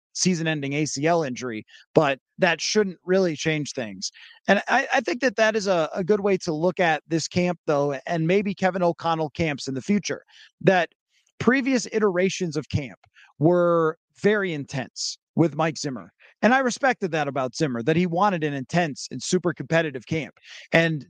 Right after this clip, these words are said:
day after day was, like, eleven on eleven, eleven on eleven, run it out there again.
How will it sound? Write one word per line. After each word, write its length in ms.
day 240
after 280
day 300
was, 260
like, 240
eleven 380
on 160
eleven, 440
eleven 340
on 160
eleven, 400
run 180
it 80
out 240
there 220
again. 340